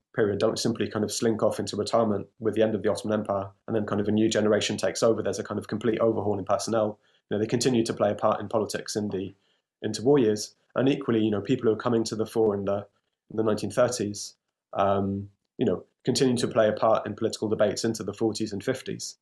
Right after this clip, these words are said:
Um, so somebody like Konstantin, uh, Zivit, um, you know, the Syrian political, uh, well, Syrian academic, historian,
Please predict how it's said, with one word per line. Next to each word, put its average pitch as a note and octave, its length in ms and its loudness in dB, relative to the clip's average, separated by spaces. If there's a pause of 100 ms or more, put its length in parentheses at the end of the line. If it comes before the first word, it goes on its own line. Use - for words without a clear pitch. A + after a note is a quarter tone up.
(220)
Um, G#2+ 140 0
so B2 120 0
somebody A#2+ 300 2
like - 140 2
Konstantin, G2+ 800 -2
uh, G2+ 120 0
Zivit, A2 360 0 (540)
um, G2 380 0
you G#2+ 80 -4
know, G2+ 80 0
the G2 80 -6
Syrian G#2 460 2
political, G2+ 600 -2 (1300)
uh, G#2 360 4 (200)
well, - 360 -2
Syrian A2+ 580 2
academic, G#2+ 560 0
historian, G#2+ 760 2